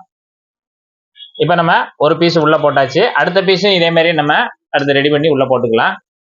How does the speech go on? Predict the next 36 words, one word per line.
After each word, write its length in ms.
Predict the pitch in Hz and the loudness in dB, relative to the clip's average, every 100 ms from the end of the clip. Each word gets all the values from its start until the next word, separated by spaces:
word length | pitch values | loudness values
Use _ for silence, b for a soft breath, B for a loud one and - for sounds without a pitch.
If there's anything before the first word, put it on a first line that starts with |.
| - | -4
இப்ப 120 | 147 156 | -2 0
மறுபடியும் 400 | 165 185 190 247 | 0 2 2 0
அந்த 120 | 147 139 | -2 0
சின்ன 120 | 160 170 151 | 0 0 0
பீஸ், 200 | 143 131 123 | 0 0 0
ஏன்னா 140 | 156 156 | 2 2
ஒரு 100 | 143 151 | 2 0
பீஸ் 180 | 156 175 202 | 0 -2 0
பெருசா 240 | 151 151 143 | 0 0 0
போட்டிருக்கோம், 420 | 139 131 131 185 - | 0 0 0 0 0
அந்த 120 | 127 127 | -2 0
எண்ணெய் 200 | 127 147 - | 0 0 -2
பிடிக்காததுனால 640 | 135 131 127 131 123 123 180 | -2 0 2 2 0 0 0
நம்ம 160 | 160 135 123 | 0 -2 -2
சின்ன 160 | 147 143 | -4 -2
பீஸ் 180 | 139 131 | 0 0
எடுத்து 240 | 127 127 226 254 | -2 0 -2 0
மறுபடியும் 420 | 127 135 135 156 | 0 2 2 0
நல்லா 180 | 127 123 131 | 0 0 0
இந்த 120 | 123 175 - | 0 0 0
மாவுல 300 | 120 123 120 202 - _ _ _ _ _ | 0 2 0 -2 -6 _ _ _ _ _
டிப் 140 | 123 120 | -6 -2
பண்ணுங்க. 240 | 123 120 113 | -2 0 0
அந்த 100 | 110 | 0
மாதிரி 200 | 113 127 208 - _ _ _ _ | 0 0 -2 -6 _ _ _ _
அவ்வளவுதான், 340 | 110 110 107 - - | -2 0 0 -2 -2
நல்லா 180 | 127 131 | 0 0
இந்த 80 | 127 | 0
மாதிரி 140 | 131 127 | -2 0
தடவிட்டு 360 | 135 123 - 180 247 - | 0 0 0 -2 -2 -4
மறுபடியும் 420 | 120 120 117 107 - | 0 0 0 -6 -4
தண்ணியில 280 | 120 127 123 196 - _ _ - | -4 -2 -2 -4 -6 _ _ -4
ஒரு 100 | 113 113 | -2 -2
முக்கு 240 | 101 117 - - _ _ _ _ _ _ _ _ _ _ _ | -2 -4 -6 -10 _ _ _ _ _ _ _ _ _ _ _
அப்படியே 200 | 123 131 | 0 2
முக்கிட்டு 320 | 127 143 143 | 0 0 0